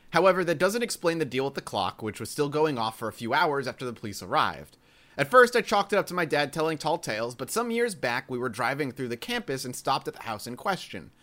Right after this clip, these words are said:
As it turns out, the current manager of the house is the same person who asked him to stay over, and she was the one who asked my dad if he remembered what happened that night. My dad also completely avoided the clock, which they'd kept. I've never seen him that concerned around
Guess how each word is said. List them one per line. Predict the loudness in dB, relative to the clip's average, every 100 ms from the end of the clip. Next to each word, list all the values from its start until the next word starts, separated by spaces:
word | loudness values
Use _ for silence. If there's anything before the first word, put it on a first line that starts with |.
| -20 -20 0
As | 2
it | 2
turns | -2 -2 -2
out, | 0 -2 -4
the |
current | -6 -2 -2
manager | -4 -4 -2 -2
of |
the | -4
house | -2 -2 -2
is | -10
the |
same | -6 -4 -4
person | -4 -4 -4
who | -6
asked | -8 -10 -10
him | -10
to | -8
stay | -8 -4 2
over, | 2 0 -6 -8 -18 -10
and | -6 -4
she | -2
was | -2
the | -4
one | -4 -4
who | -2
asked | -2 -2
my | -4
dad | 0 2 0
if | -2
he | -4
remembered | -2 -2 -4 -4
what | -6
happened | -2 -2 -2 -6
that | -8 -14
night. | -16 -18 _ _ _ _ _ -4
My | 2
dad | 4 4
also | 4 2 2 -2
completely | -4 -6 -6 -2 -2
avoided | 0 -2 0
the | -6
clock, | 0 0 2
which | -2 -8 -4
they'd | -6 -4
kept. | -6 -6 -10 -20 _ _ -6
I've | 0
never | 2 0
seen | -2 -2 0
him | -2
that | 0 0 0
concerned | -6 -4 -2 0
around | 0